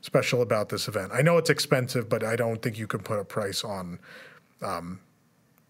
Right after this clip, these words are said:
this, this kind of experience. I think as a Disney fan, this is, you know, we're, we are scratching an itch that Disney refuses to scratch, essentially,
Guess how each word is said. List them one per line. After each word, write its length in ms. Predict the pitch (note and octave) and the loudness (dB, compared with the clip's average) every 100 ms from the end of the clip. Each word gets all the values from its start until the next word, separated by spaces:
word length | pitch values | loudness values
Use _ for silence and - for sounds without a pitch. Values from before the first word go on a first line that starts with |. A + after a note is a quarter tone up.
| - | -6
this, 260 | A2+ - - - | -2 0 -2 -4
this 200 | G#2+ - | -2 0
kind 280 | - G#2 G2+ | 0 -2 -6
of 100 | F#2+ | -6
experience. 640 | - - A#2+ G#2 G2+ - | -4 -2 -2 -2 -4 -2
I 60 | B2+ | 2
think 160 | D3 | 6
as 120 | D3 B2 | 4 4
a 40 | |
Disney 380 | A2 C#3 B2 B2 | 2 2 2 0
fan, 320 | - B2 A2 | 2 2 2
this 240 | A2+ G#2+ A#2+ | 0 0 0
is, 440 | A2 G2 - - - - - - - _ _ | -2 -2 -2 -2 -6 -18 -18 -20 -20 _ _
you 80 | C3+ | 0
know, 140 | A#2 | 2
we're, 200 | A2 C3 B2+ | 4 2 4
we 160 | D3 | 6
are 100 | C#3+ | 6
scratching 520 | - - D#3+ D3+ D3+ | 4 4 4 4 4
an 60 | C3+ | 4
itch 280 | C#3 C#3 - | 2 2 2
that 200 | B2+ G#2+ | 2 2
Disney 360 | C#3+ B2+ C3+ | 2 2 2
refuses 600 | A2+ A2 - C3+ A2+ A2 - | 0 -2 0 0 0 -2 -2
to 100 | A2+ | -4
scratch, 520 | - G#2 F2+ F2+ - | -2 -2 -2 -4 -4
essentially, 680 | A2 A2 G2+ - G2+ F2 | -2 -2 -4 -4 -4 -8